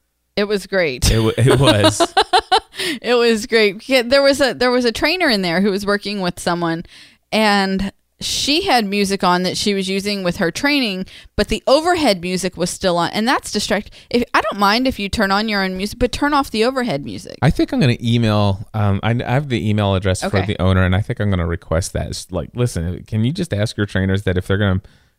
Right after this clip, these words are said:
Speaker 2: put music on the, uh, you know, in their s-, their radio or whatever, that, that you turn the overhead radio off?" It is annoying.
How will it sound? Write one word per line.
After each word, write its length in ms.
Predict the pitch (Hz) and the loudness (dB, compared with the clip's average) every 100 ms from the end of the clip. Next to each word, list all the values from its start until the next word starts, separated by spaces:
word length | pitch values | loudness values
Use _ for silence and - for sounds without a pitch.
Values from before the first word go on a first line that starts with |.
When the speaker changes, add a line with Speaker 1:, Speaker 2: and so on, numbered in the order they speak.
| _ | _
Speaker 2:
put 140 | - 101 | -2 2
music 320 | 104 98 92 | 2 2 0
on 180 | 98 95 | 0 2
the, 240 | 90 90 - | 2 0 -4
uh, 120 | 101 - | -8 -4
you 140 | 101 | 0
know, 160 | 95 87 | 2 2
in 80 | 87 | 0
their 80 | 87 | -4
s-, 180 | - - | -6 -14
their 220 | 104 90 | -6 -4
radio 400 | 90 90 92 92 | 0 0 0 0
or 100 | 92 | 0
whatever, 380 | 92 92 90 90 | 0 -2 -2 -2
that, 200 | 87 - - _ _ _ _ | -4 -6 -10 _ _ _ _
that 80 | - | -8
you 60 | 76 | -4
turn 220 | - 98 | 0 2
the 120 | 90 - | 2 0
overhead 400 | 90 95 92 87 | 0 0 -2 -4
radio 300 | 92 87 85 | -4 -4 -6
off?" 360 | - - - - _ _ _ _ _ _ _ _ _ _ | -6 -12 -14 -20 _ _ _ _ _ _ _ _ _ _
It 120 | 104 | 0
is 120 | 117 113 | 2 2
annoying. 420 | 90 87 90 | 2 0 -2